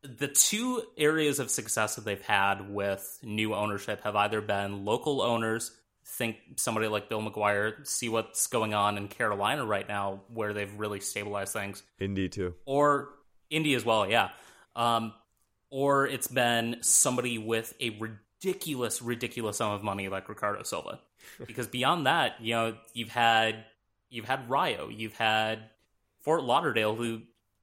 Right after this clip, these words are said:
Speaker 1: initially seemed to have a good amount of money behind them, but now obviously n-, not so much.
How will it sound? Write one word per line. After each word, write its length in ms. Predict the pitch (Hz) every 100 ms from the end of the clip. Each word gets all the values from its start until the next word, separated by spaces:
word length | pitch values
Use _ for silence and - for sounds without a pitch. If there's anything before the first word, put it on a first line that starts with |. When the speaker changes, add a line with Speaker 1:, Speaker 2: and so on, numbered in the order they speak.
| _ _ -
Speaker 1:
initially 460 | 143 208 - 311 208
seemed 360 | - 190 226
to 100 | 233
have 220 | 233 233
a 40 | 233
good 160 | 233
amount 220 | 226 214 208
of 60 |
money 180 | 190 240
behind 340 | 180 120 110
them, 200 | 80 90 -
but 200 | 117 113 - - _ _ _ -
now 420 | 120 113 113 110
obviously 600 | 110 110 104 - 107 104 117
n-, 260 | 113 110 117
not 340 | 113 101 101
so 160 | 110 104
much. 460 | 135 - - -